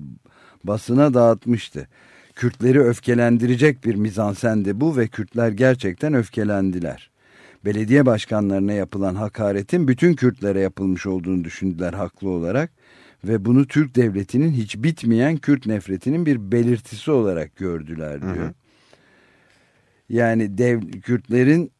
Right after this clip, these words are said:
Speaker 1: böyle olduğu sürece devletin samimiyetine güvenmesini beklemek, samimiyeti tırnak içinde vermiş, mümkün değil.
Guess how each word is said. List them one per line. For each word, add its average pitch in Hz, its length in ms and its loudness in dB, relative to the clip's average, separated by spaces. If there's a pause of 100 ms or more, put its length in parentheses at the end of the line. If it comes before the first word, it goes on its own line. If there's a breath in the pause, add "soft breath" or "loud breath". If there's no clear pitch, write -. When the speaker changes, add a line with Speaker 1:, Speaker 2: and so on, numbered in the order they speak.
(100)
Speaker 1:
böyle 120 420 4
olduğu 120 600 2
sürece 123 680 0
devletin 120 440 2
samimiyetine 127 920 6
güvenmesini 104 720 -2
beklemek, 104 480 -2
samimiyeti 95 560 -4
tırnak 131 320 0
içinde 101 280 -4
vermiş, 131 300 -4
mümkün 123 520 2
değil. 117 220 0